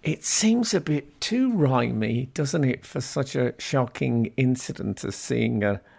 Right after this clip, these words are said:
an ambulance outside the, the front door. And I think it, it is too rhymey for a reason. I think this is a case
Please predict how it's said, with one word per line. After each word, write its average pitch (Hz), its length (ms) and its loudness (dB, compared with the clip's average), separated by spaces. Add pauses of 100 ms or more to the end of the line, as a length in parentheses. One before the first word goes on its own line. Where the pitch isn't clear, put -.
(160)
an 113 120 4
ambulance 113 840 2 (640)
outside 110 720 0
the, 107 120 -6 (180)
the 113 100 0
front 110 380 0
door. 104 380 0 (460)
And 147 160 6
I 151 120 6
think 190 520 0
it, - 460 -4
it 143 180 4
is 160 540 6 (160)
too 123 240 4
rhymey 110 560 6
for 117 380 4
a 117 40 6
reason. 135 840 4 (440)
I 120 140 2
think 175 360 2
this - 160 0
is 131 140 -2
a 123 60 0
case 135 580 2